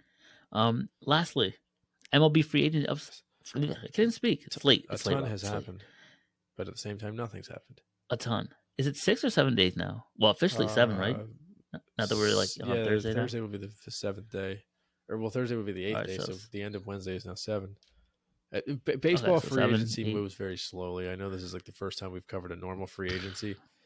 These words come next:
Speaker 2: Um, this is pretty much
Speaker 1: Mm-hmm.
Speaker 2: how it usually is. You get one or two things that happen, maybe, like, a, a trade, um, a couple guys sign, and then, like, you wait until January for anybody else to move. Like, a Cor-, I bet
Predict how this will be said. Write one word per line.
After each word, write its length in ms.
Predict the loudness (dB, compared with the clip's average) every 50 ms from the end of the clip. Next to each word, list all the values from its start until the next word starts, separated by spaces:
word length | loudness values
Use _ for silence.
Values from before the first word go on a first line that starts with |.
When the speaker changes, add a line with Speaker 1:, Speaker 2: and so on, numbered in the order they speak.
| _ _ _ _ _ -10
Speaker 2:
Um, 200 | -8 -8 -6 -6
this 140 | -4 -4 -4
is 120 | -6 -6
pretty 220 | -4 -4 -2 -2
much 160 | 0 0 0 0
Speaker 1:
Mm-hmm. 100 | 0 0
Speaker 2:
how 80 | -2
it 80 | -2 -6
usually 300 | -8 -10 -8 -8 -8 -6
is. 120 | -6 -6 -6
You 80 | -4
get 140 | -4 -6 -4
one 140 | -4 -6 -6
or 60 | -6
two 160 | -8 -10 -12 -12
things 240 | -10 -10 -8 -8
that 100 | -8 -8 -8
happen, 360 | -8 -8 -8 -8 -10 -12 -10
maybe, 220 | -10 -10 -8 -8 -8
like, 200 | -8 -10 -10 -12
a, 280 | -16 -20 _ _ -16
a 40 | -14
trade, 540 | -12 -10 -8 -6 -6 -4 -4 -4 -6 -6 -10 _ _ _ _ _ _ _ _ _ _
um, 240 | -12 -12 -12 -10 -12 -12
a 60 | -10
couple 240 | -6 -6 -6 -6 -6
guys 260 | -6 -6 -6 -4 -6
sign, 340 | -8 -8 -8 -10 -10 -10 -10
and 100 | -10 -12
then, 140 | -12 -14 -12
like, 240 | -12 -12 -12 -12 -14
you 80 | -12
wait 220 | -8 -6 -6 -8 -8
until 340 | -12 -12 -12 -12 -12 -12 _ _
January 460 | -10 -10 -8 -8 -8 -10 -10 -12 -12
for 120 | -14 -14 -14
anybody 200 | -12 -10 -8 -8
else 140 | -8 -10 -12
to 80 | -16 -16
move. 240 | -14 -12 -12 -12 -14 _ _ _ _ _ _ _ _ _ _ _ _ _ _ _
Like, 140 | -10 -8 -8
a 100 | -8 -10 _ _ _ _
Cor-, 260 | -4 -4 -2 -2 0 0
I 40 |
bet 80 | 2